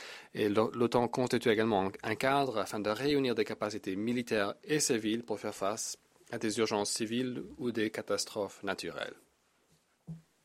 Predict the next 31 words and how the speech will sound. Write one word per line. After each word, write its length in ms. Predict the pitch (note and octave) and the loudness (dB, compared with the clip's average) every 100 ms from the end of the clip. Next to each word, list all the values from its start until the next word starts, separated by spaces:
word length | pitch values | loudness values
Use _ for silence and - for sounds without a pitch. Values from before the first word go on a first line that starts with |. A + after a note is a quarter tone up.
| _ _ _ _ _ _ _ - - - | _ _ _ _ _ _ _ -20 -20 -14
Je 140 | - | -8
pense 260 | A#2 B2+ B2 | 0 2 2
que 80 | C3 | -2
nous 160 | A2+ | 4
allons 240 | G#2+ A2 G#2 | 4 6 4
avoir 220 | A2 G#2 | 4 2
l'occasion 460 | G2 G#2+ G2+ A2 | 2 0 0 0
d'évoquer 360 | G#2 G2+ G2+ A2+ | 2 4 2 2
la 120 | G2+ | 0
situation 600 | - F#2+ G2 F2 - F#2+ D#2 - - - | 0 -4 -2 -2 -2 -6 -8 -18 -20 0
au 100 | C#3+ | 0
Kosovo. 760 | C#3+ B2+ - G#2+ F#2+ G2 E3 F#3 _ _ - - - - - | 2 0 0 -2 0 -2 -2 -8 _ _ -20 -20 -20 -20 -14
Le 80 | A2+ | -6
message 540 | A2 - A2+ G#2 - | -2 0 0 0 -4
principal 880 | - - A2+ - A2+ A2 G2 F#2+ F#2 - | -8 -6 -4 -4 0 4 4 2 -4 -8
que 120 | G2+ | -4
je 100 | G2 | -4
porterai, 720 | - F#2+ - - A#2+ C3+ D3+ - _ _ _ _ _ | -2 -4 -4 -2 2 2 0 -6 _ _ _ _ _
c'est 160 | - A2 | -10 -4
que 80 | A2 | 2
l'ensemble 540 | A2+ C3+ - C3 B2+ | 2 2 2 4 4
des 120 | A2+ | 2
parties 360 | G2+ G2+ - B2+ | 0 0 -2 0
doivent 160 | A2 G2+ | 2 0
faire 280 | - G#2 | 2 2
preuve 460 | F#2+ - A2+ G#2+ G2 | 4 2 4 4 2
de 100 | G2 | -2
retenue 680 | F#2+ A#2 A#2 A#2 A2 A2+ C3 | 0 0 2 2 4 4 2
et 60 | |
de 100 | G2+ | 2
calme. 600 | F#2+ - F2+ F#2+ B2+ D#3+ | 0 2 2 2 0 -2